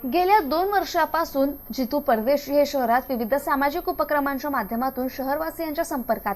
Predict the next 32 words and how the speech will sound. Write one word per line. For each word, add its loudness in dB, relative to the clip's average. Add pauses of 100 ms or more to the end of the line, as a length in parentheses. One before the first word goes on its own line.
आहे, -2 (180)
तर 0 (400)
शरद 6
पवार 8
राष्ट्रवादी 4
गटाकडून 2
शहराध्यक्ष 2
उमेश 0
पांडुरे 0
यांचं -2
नाव 0
चर्चेत -4
आहे. 2
वंचित -2
बहुजन -2
आघाडी 0
आणि -4
एमआयएम -2
कडून 0 (360)
अद्याप 2
कुणाचं 0
नाव 2
पुढे 0
आलं 0
नाही. -4 (420)
शिंदे 2
शिवसेनेकडून 0
शहर 0
प्रमुख -4
तुषार -2
पाटील -2
प्रबळ 0